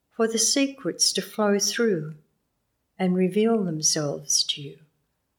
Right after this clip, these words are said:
I think that's what the poets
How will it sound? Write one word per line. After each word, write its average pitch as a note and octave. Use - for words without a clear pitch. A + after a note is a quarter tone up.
I G3+
think C4+
that's -
what F#3+
the F#3
poets F#3